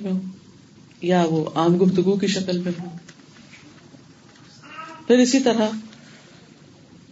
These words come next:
ان چیزوں سے بچنے کے لیے ضروری ہے کہ انسان زبان کا صحیح استعمال سیکھے، اور اس صحیح استعمال میں سب سے بہترین چیز اللہ کا ذکر ہے۔ وَاذْكُرُوا اللَّهَ كَثِيرًا لَعَلَّكُمْ تُفْلِحُونَ، اللہ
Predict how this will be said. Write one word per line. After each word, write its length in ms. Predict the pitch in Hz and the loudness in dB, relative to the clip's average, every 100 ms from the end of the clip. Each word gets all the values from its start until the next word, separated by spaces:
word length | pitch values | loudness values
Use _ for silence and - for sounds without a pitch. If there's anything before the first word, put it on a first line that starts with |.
| - - - - - | -20 -20 -20 -20 -4
ان 160 | 311 330 | 0 4
چیزوں 260 | 349 349 359 | 4 4 2
سے 100 | 277 | 2
بچنے 320 | 233 254 277 | 2 2 4
کے 80 | 269 | 6
لیے 100 | 240 | 4
ضروری 420 | 208 202 262 311 | 4 4 6 6
ہے 120 | 254 | 4
کہ 120 | 247 247 | 2 2
انسان 480 | 214 220 220 254 247 - - | 2 2 4 2 0 -8 -2
زبان 340 | 196 202 208 | 2 4 4
کا 140 | 220 220 | 2 0
صحیح 260 | 285 294 | 6 6
استعمال 440 | 269 - 180 165 156 | 6 4 2 0 -2
سیکھے، 400 | - - - - - - - - - - - - - | -6 -10 -12 -18 -20 -20 -20 -20 -20 -20 -20 -20 -10
اور 160 | - 208 | 0 2
اس 80 | 208 | 4
صحیح 200 | 247 254 | 4 4
استعمال 400 | 240 208 190 185 | 4 2 2 2
میں 100 | 190 | 2
سب 200 | 247 247 | 0 0
سے 100 | 214 | 2
بہترین 440 | 190 190 214 214 | 2 4 4 4
چیز 360 | 208 208 - - - - - - - - | 4 0 0 -12 -20 -20 -20 -20 -20 -2
اللہ 340 | 180 180 180 | 2 4 4
کا 60 | - | 2
ذکر 260 | 165 165 | 0 -4
ہے۔ 140 | 151 - - - - - - - - - - - - - - | -8 -10 -18 -20 -20 -20 -20 -20 -20 -20 -20 -20 -20 -20 0
وَاذْكُرُوا 380 | 202 202 214 196 | 0 4 4 4
اللَّهَ 360 | 196 202 202 208 | 4 2 2 0
كَثِيرًا 500 | 175 220 254 320 285 | 0 2 4 6 6
لَعَلَّكُمْ 600 | 185 185 190 185 170 170 | 6 6 6 4 2 0
تُفْلِحُونَ، 520 | 165 160 160 156 147 - - - - - | 0 0 -2 -4 -6 -10 -14 -20 -20 -4
اللہ 180 | 190 202 | 2 4